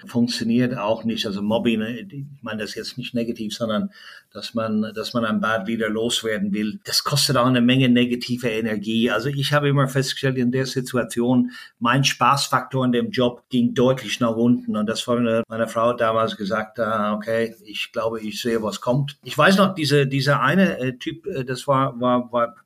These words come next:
bei Pepsi Cola, da, da kam er so zwei Jahren, nee, Quatsch, der kam,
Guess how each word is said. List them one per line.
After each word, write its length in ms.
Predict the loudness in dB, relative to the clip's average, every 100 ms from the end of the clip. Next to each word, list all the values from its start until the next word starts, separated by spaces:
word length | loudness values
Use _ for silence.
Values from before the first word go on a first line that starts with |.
| -4
bei 100 | -4
Pepsi 340 | -4 -8 -8
Cola, 460 | -2 2 4 2 0 _ -2
da, 320 | 2 2 0
da 180 | -2 -2
kam 460 | -4 0 0 0
er 300 | -2 -2 0
so 320 | 0 0 0
zwei 680 | 0 -6 -4 0 4 4 4
Jahren, 640 | 2 2 4 4 2 0 0
nee, 220 | 2 2
Quatsch, 260 | 0 -4 -2
der 160 | -2
kam, 420 | 2 2 2 -2